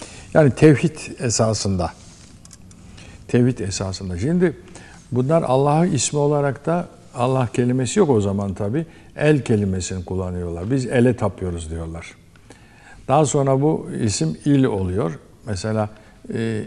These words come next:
İsrail kelimesi, İsrafil kelimesi, Mikail kelimesi,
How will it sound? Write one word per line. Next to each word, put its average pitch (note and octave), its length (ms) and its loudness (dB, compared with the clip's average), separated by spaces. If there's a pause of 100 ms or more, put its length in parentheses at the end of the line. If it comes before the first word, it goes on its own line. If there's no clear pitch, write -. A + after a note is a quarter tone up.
İsrail A2 640 0
kelimesi, F2+ 800 -6 (260)
İsrafil G#2+ 580 -2
kelimesi, F2+ 640 -6
Mikail G#2 600 -2
kelimesi, F2 680 -6